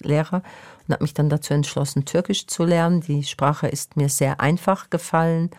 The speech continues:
und habe vierundneunzig eine Menschenrechtsdelegation hier aus der Schweiz organisiert mit Anwälten,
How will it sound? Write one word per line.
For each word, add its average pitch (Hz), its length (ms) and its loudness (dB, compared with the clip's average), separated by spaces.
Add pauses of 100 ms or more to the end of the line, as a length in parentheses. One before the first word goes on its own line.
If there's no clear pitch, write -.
(140)
und 165 360 2
habe 147 500 4
vierundneunzig 147 1500 0
eine 139 260 4
Menschenrechtsdelegation 175 1400 0
hier 156 180 2
aus 156 100 -4
der 170 100 -4
Schweiz - 600 -2
organisiert 160 800 0 (360)
mit 143 320 0
Anwälten, 151 880 4